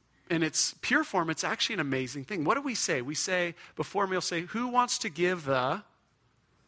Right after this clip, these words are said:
blessing? Who wants to give the blessing?" And that what we are doing there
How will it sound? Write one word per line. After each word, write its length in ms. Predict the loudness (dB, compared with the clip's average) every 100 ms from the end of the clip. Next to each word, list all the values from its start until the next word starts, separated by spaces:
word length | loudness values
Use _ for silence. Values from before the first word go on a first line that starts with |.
| _
blessing? 640 | 6 6 6 0 -4 -10 -18 _ _ _
Who 120 | 2
wants 200 | 2 2
to 40 | 0
give 240 | 0 0
the 100 | -2
blessing?" 840 | -4 -2 4 4 4 -4 -6 -14 -20 _ -20 -20 -20 -20 _ _ _
And 120 | -2
that 120 | 0
what 240 | 6 6 6 -2 -20 _ -4
we 200 | 2 4
are 80 | 2
doing 420 | 0 0 0 0
there 460 | -2 -2 -6 -10